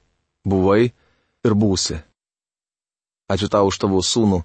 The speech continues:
Viešpatį Jėzų, atvėrusi mums kelią pas Tave.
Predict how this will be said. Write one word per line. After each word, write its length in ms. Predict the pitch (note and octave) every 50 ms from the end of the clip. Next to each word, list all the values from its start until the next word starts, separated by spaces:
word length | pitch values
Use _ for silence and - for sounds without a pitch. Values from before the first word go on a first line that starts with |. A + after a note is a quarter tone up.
| - _ _ _ _ _ _ _ _ _ _ -
Viešpatį 440 | G#2 G2+ - - G#2+ F#2+ - G2+ F#2
Jėzų, 420 | F#2 G#2 G#2+ A2 G#2+ G#2 G#2 F#2+ F2 - _ _ _ _ _ _ _ _ _ _ _ _ G#2+
atvėrusi 540 | G#2 A#2+ B2+ C3 B2 B2 A2 - - A2+
mums 320 | A2 A2 G#2 G#2 G2+ - -
kelią 460 | - B2+ A#2+ A2+ G#2 G2 F#2 E2+ D#2+ - _ _ _ _ _ _ G2+
pas 160 | F#2+ - -
Tave. 300 | - F#2 E2 E2 D#2